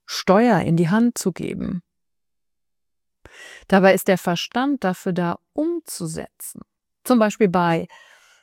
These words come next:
wenn du präsentierst, musst du auch den Verstand abholen. Äh, wenn man zum Beispiel in Therapie und in Heilung geht,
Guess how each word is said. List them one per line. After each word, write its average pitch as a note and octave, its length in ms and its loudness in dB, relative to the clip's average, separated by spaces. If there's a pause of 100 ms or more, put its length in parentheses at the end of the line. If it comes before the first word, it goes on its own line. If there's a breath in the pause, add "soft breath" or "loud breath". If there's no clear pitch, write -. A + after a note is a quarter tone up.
(120 soft breath)
wenn G3+ 80 6
du F#3 80 8
präsentierst, F#3 1040 0
musst G#3+ 340 2
du A#3+ 100 -4
auch F3+ 260 0
den G3 180 -2
Verstand F3+ 680 -4
abholen. - 680 -6 (120)
Äh, - 400 -8
wenn E3 240 -2
man D#3+ 220 -2
zum E3+ 180 -4
Beispiel D#3+ 480 0
in C#3 460 -8 (580 soft breath)
Therapie A3+ 640 4
und D#3+ 180 0
in E3 200 -4
Heilung A3 520 2
geht, - 360 -8